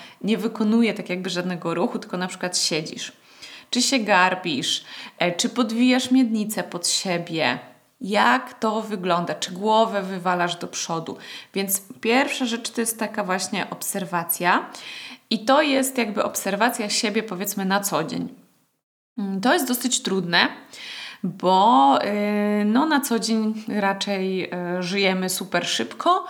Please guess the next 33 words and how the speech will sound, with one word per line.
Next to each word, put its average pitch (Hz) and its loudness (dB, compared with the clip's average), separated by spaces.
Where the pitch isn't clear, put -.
i 269 6
ciężko 370 0
jest 214 0
nam 214 0
się 196 -2
zatrzymać, 196 0
zastanowić 196 -2
się, 180 0
jak, 180 -2
y, 156 -4
jak, 180 -6
jak 185 -2
nasze 190 -6
ciało 175 -4
pracuje. - -6
Więc 214 0
możesz 202 2
zacząć 202 -2
od - -10
ćwiczeń. - -4
Jeżeli 202 2
czujesz, 220 2
że 175 -4
jest 202 -4
to 202 -4
dla 180 -6
ciebie 180 -8
trudne, 170 0
to 226 -4
zacznij 339 0
sobie 277 2
od 262 -2
ćwiczeń, - -4